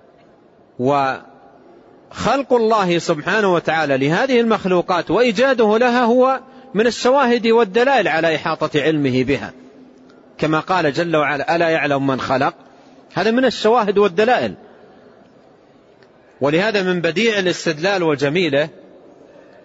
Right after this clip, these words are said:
في الرد على الملاحدة ما ذكره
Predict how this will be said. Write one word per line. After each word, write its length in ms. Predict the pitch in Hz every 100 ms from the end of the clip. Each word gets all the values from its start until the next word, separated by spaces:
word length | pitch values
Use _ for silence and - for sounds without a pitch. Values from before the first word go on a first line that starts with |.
| - - _ _ _ _ -
في 80 | 143
الرد 360 | 143 185 156
على 400 | 151 151 151 160 156
الملاحدة 800 | 143 147 185 180 160 143 151 131 - - - - - _ _ _ _ _ _ _ _ _ _ _ _ _
ما 200 | 127 156
ذكره 680 | 175 233 240 208 190 208 226